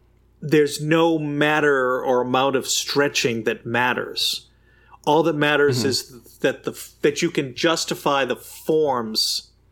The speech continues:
Speaker 1: have been followed, right?
Speaker 2: Mm-hmm.
Speaker 1: 'Cause, I mean, that Lanier is all
Speaker 2: Yes.
Speaker 1: about the form of the thing
Speaker 2: Mm-hmm.
Speaker 1: rather than the integrity of the thing. Now, he do-, that doesn't mean he doesn't act without integrity.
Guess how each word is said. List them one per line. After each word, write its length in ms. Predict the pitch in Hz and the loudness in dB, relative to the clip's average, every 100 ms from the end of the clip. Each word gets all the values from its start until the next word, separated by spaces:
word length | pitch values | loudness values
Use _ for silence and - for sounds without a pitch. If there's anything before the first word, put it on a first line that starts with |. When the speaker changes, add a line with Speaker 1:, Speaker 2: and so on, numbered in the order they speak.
| _ - - _ _ _ _ _ _ _ _ | _ -20 -20 _ _ _ _ _ _ _ _
Speaker 1:
have 260 | - 139 120 | -4 -2 0
been 160 | 123 | -2
followed, 640 | 110 - 139 127 113 - - _ _ - | -2 0 2 2 -4 -8 -16 _ _ -4
right? 240 | 120 - _ _ _ _ | -4 -4 _ _ _ _
Speaker 2:
Mm-hmm. 240 | 135 139 117 | -4 -2 0
Speaker 1:
'Cause, 240 | 135 117 - | 0 -2 -8
I 40 | |
mean, 180 | 139 131 | -6 -2
that 240 | 120 160 - | -2 -2 -6
Lanier 420 | 170 151 165 190 | -2 0 2 2
is 100 | 170 | 2
all 280 | 165 160 165 | 2 2 4
Speaker 2:
Yes. 80 | 127 | 4
Speaker 1:
about 240 | 151 147 | 4 2
the 60 | 151 | -4
form 680 | - - - 170 165 160 147 | -8 -20 -2 2 2 0 0
of 140 | 113 | -2
the 80 | 110 | -6
thing 580 | - - - 110 - - _ _ _ _ _ _ _ - | -16 -12 -10 -10 -12 -20 _ _ _ _ _ _ _ -6
Speaker 2:
Mm-hmm. 220 | 120 110 | -4 0
Speaker 1:
rather 340 | 139 143 147 | 2 2 0
than 300 | 139 139 127 | 0 0 -2
the 160 | 123 120 | -4 -4
integrity 840 | 113 - - 165 180 165 127 113 | -6 -10 -4 -2 0 0 -2 -2
of 180 | 101 - | -4 -8
the 80 | 110 | -14
thing. 280 | - 110 - _ _ _ _ _ _ - | -14 -18 -18 _ _ _ _ _ _ -2
Now, 80 | 185 | 2
he 100 | 247 | 4
do-, 140 | 262 | 2
that 200 | 240 269 | 2 0
doesn't 180 | 262 208 | 0 0
mean 80 | 185 | 0
he 60 | |
doesn't 260 | 156 147 131 | 2 0 2
act 160 | 135 131 | -2 0
without 220 | 127 117 | -2 -2
integrity. 420 | 113 180 139 110 | 0 0 0 -4